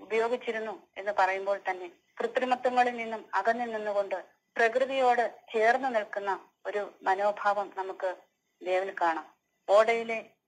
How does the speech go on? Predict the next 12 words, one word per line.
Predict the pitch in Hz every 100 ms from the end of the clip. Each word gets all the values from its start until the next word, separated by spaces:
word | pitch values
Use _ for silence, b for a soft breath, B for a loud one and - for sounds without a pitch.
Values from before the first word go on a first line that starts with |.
| -
ചെളിക്കുണ്ടിൽ | 220 233 254 247 247 226
നിന്ന് | 208 196 196 _ _ _ _
ഓടക്കുഴൽ | 202 220 233 247 247 240
നാദം | 214 208 196 - -
പൊഴിച്ചവൻ, | 185 180 - 170 - _ _ _ _ _ _ _ _ -
അയൽക്കാരിലൂടെ, | 208 220 247 247 247 240 226 220 - _ _ _ _
റൗഡിയിലൂടെ | - 214 226 269 269 254 226 202 170 - _ _ _ _
എതിർപ്പിന്റെ | 208 208 226 247 240
തോന്നിയാക്ഷരങ്ങൾ | 240 226 226 247 247 247 226 214 190 - _ _ _ -
വാരി | 196 208 220
വിതറിയവൻ, | 202 202 196 185 160 151 _ _ _ _ _ -
ഇതായിരുന്നു | 214 247 233 214 214